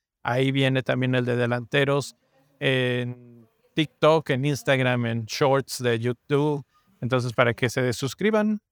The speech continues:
estén al pendiente. Creo que Salah tiene doce punto y algo, doce punto nueve de pronóstico de puntos. Entonces, imagínate tú. <laughs>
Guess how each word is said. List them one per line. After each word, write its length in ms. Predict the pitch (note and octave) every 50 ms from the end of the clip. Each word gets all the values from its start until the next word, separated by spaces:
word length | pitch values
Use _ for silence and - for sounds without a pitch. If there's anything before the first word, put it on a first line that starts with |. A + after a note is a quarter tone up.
| _ _
estén 380 | - - - - - C#3 C3+ C3+
al 100 | B2+ B2
pendiente. 680 | - B2+ B2 B2+ C3 D3 D#3 D#3+ D#3+ - - E3 D#3+ D#3 - - _ _ _ _ _ _ _ _ _ _ _ _ _ _ _ _ _ _ _ _ _ _ _ _
Creo 180 | - F#3 G#3 G3+
que 120 | - A#3
Salah 380 | - - F#3+ D3+ D3+ E3+ F#3+ G#3
tiene 520 | _ - G#3 G#3 G#3 G#3 G#3+ G#3+ G#3 - -
doce 460 | D#3+ C#3 C3+ F3 F#3 F#3 - - G3+
punto 760 | F#3 _ - F#3 F#3 F#3 F#3+ - _ _ - F#3+ F#3+ F#3 F3+ E3+
y 180 | D#3 D3+ D#3 D#3
algo, 340 | E3 F3+ F#3+ F#3 G#3 G#3+
doce 220 | G3+ E3+ - - E3
punto 340 | - F3+ E3+ - - D#3+ D3
nueve 560 | C#3 C#3 C#3+ D#3 F3+ F#3+ G#3 G#3+ A3 A3+ G#3+
de 220 | - D#3 C#3+ C#3 -
pronóstico 680 | - C#3 C3+ C#3 C#3+ D3 - - F3+ D3+ - D3 C3+ C3+
de 100 | B2+ A2
puntos. 540 | - D#3 E3 E3 - - A#3 C4+ - -
Entonces, 500 | C#3 C#3 F3 - - D3+ C#3 - F#3 - F#3
imagínate 560 | D3 C3 C3 A2+ - D#3+ D#3 D3+ - - B2+
tú. 140 | - D3 C3
<laughs> 100 | -